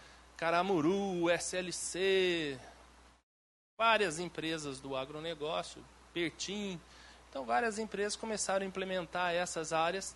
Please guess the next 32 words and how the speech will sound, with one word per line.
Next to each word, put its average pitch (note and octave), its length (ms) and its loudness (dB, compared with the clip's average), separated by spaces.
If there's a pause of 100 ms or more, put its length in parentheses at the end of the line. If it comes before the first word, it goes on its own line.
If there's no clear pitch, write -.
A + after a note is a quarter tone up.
(120)
de D#3+ 100 -2
gestão D3+ 400 -4
de F3+ 120 -4
risco, F#3+ 380 -4
até G3 240 4
que G3+ 120 -2
nós G3 200 4
vendemos F#3 640 4
a E3+ 80 0
consultoria, D#3+ 720 0 (360)
o C#3 100 -2
Risk C3 260 -2
Office. - 380 -8 (640)
Aí F#3 120 -2
vendeu F3+ 340 4
o E3 40 4
Risk D#3+ 280 -2
Office, G#3 380 8
o D#3+ 80 0
Rabá E3 340 4
foi E3 260 -4
ser D3+ 200 -4
sócio E3 440 0
da C#3+ 140 2
Vinci C#3+ 420 -4
Partners, D#3+ 680 -2
que - 100 -14
é B2+ 40 -4
um C3 120 -8
banco C3 320 -6
de B2 80 -10
investimento, D#3+ 760 -4